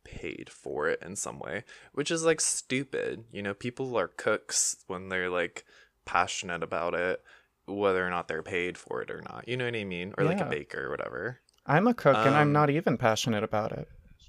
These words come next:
Speaker 2: I just,
Speaker 1: <laughs>
Speaker 2: every night I have to have dinner, and I hate it.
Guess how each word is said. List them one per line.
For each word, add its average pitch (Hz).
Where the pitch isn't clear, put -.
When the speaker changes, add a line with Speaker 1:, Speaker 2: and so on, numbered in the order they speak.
Speaker 2:
I 120
just, 131
Speaker 1:
<laughs> -
Speaker 2:
every 190
night 165
I 113
have 127
to 143
have 143
dinner, 139
and 107
I 113
hate 151
it. 113